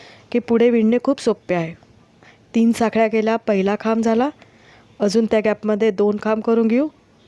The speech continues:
टोटल तीन खांब करायचे आहेत एकाच गॅपमध्ये. हे बघा, अशा प्रकारे दिसेल. आता एक साखळी करा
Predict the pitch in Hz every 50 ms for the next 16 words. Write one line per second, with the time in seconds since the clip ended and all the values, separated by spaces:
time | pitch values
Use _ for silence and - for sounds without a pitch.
0 | _ _ - 208 202 196 - 208 214 208 - _ - 240 247 254 254 - - 240
1 | 240 233 233 - 240 240 233 226 - 240 240 254 285 - _ _ _ _ - -
2 | - 165 - - 208 208 208 226 220 220 220 - 220 226 226 220 285 339 349 -
3 | _ _ _ _ _ _ _ _ _ _ _ _ _ _ _ _ _ _ _ _
4 | _ _ _ _ _ _ _ _ _ _ _ _ _ _ _ _ _ _ - -
5 | - 202 196 196 202 202 226 269 311 - - - - - - - - - _ _
6 | _ _ _ _ _ _ _ _ _ _ _ _ _ _ _ _ _ _ _ _
7 | _ - - 202 190 - 202 - - 208 - 202 196 208 202 202 214 - - 254
8 | 285 311 - - _ _ _ _ _ _ _ _ _ - - - - - - 196
9 | 202 208 202 202 190 - - 202 190 - 220 240 233 254 233 247 277